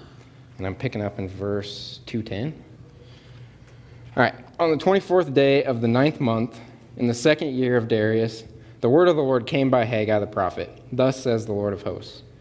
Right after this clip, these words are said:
'Ask the priest about the law. If someone carries holy meat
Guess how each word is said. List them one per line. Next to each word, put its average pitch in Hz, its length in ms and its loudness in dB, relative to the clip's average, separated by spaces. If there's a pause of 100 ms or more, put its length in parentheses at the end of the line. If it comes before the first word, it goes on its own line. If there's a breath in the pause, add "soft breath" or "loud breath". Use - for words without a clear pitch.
(260 loud breath)
'Ask 175 280 2
the 156 80 -2
priest 120 500 -2
about 104 360 0
the 95 60 -6
law. 92 400 -2 (1120)
If - 80 -8
someone 190 300 0
carries 143 380 2
holy 127 260 2
meat 117 340 -2